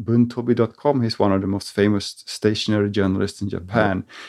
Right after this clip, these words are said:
Speaker 1: He got so excited about Kuru Toga Dive that he published a ninety-minute video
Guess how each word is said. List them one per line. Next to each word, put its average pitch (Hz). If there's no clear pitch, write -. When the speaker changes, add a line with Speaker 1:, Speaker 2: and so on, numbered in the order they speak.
Speaker 1:
He 156
got 160
so 120
excited 120
about 107
Kuru 107
Toga 104
Dive 110
that 98
he 127
published 110
a 104
ninety-minute 117
video 110